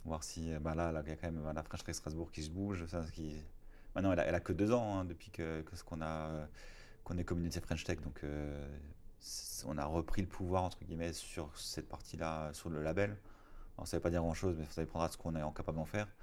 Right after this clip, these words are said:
Mais voilà, et puis il y a quand même, hein, des gens avec une bonne mentalité qui, qui aujourd'hui, euh, grossissent. Et finalement, les petites graines plantées par les institutions,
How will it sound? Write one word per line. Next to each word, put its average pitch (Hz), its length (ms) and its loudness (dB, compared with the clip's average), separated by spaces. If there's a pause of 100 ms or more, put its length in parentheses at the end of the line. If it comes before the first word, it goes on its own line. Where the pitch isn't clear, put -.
(760)
Mais 69 280 -2
voilà, 92 220 0
et 76 40 -6
puis - 100 -12
il - 20 -4
y 76 40 0
a 73 40 -2
quand 78 120 -2
même, 78 160 -2
hein, 69 180 -4
des 73 100 -2
gens 78 160 -2
avec 80 180 -6
une 76 60 -4
bonne 76 120 0
mentalité 73 480 -4
qui, 76 500 -8 (560)
qui - 160 0
aujourd'hui, 85 560 2
euh, 80 100 4
grossissent. 107 640 0
Et 78 120 2 (260)
finalement, 101 320 6
les 90 100 4
petites - 340 -4
graines 95 340 6
plantées 90 380 0
par 82 340 0
les 80 280 -4
institutions, 87 560 -6